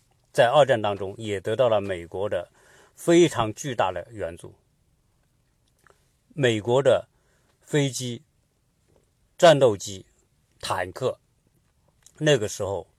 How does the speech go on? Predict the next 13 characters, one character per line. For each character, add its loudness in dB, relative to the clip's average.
还 0
有 0
各 0
种 0
武 -12
器 -16
都 -8
援 -4
助 -10
苏 -12
联。 -14
当 4
然， -2